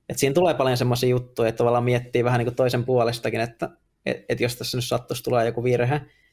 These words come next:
kun sitten taas, kun elää määrätietoisemmin, lähestyy vaan sitä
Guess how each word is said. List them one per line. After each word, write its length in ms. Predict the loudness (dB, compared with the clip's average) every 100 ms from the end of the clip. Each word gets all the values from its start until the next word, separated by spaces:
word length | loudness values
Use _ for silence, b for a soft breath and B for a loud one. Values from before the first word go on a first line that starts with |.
| _
kun 160 | -2
sitten 220 | 0 -2 0
taas, 460 | 2 2 2 -6 -16 _ _ _ -12 -12 -12 _
kun 120 | 2
elää 180 | 2 2
määrätietoisemmin, 960 | 2 2 0 -2 -2 -2 -2 -2 -6 -8 -16 -2
lähestyy 480 | 0 0 -2 0 0
vaan 160 | 0
sitä 340 | 0 -2 -4